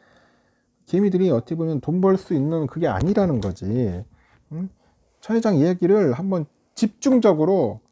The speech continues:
한번 잘 듣고 귀담아 주셔야 합니다. 그래야지 여러분 살아갈 수 있습니다. 응? 살아갈 수 있어요. 차 회장이 얘기하는 거 한번 잘 생각을 해보세요.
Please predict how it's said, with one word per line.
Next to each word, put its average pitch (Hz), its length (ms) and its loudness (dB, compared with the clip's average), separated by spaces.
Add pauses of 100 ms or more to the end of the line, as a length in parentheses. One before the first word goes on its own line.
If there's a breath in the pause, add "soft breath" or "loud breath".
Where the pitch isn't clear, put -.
한번 143 280 -16
잘 - 320 -12
듣고 135 760 0
귀담아 175 420 -2
주셔야 147 340 -8
합니다. 90 420 -6 (640 soft breath)
그래야지 202 320 2
여러분 151 300 0
살아갈 131 380 -6
수 - 100 -12
있습니다. 107 800 -6 (500)
응? 180 200 -8 (480)
살아갈 139 300 -6
수 - 80 -16
있어요. 95 500 -12 (920)
차 170 120 -8
회장이 165 340 0
얘기하는 156 380 -4
거 165 160 -6
한번 147 280 -10
잘 - 480 -18
생각을 165 380 -6
해보세요. 147 720 -2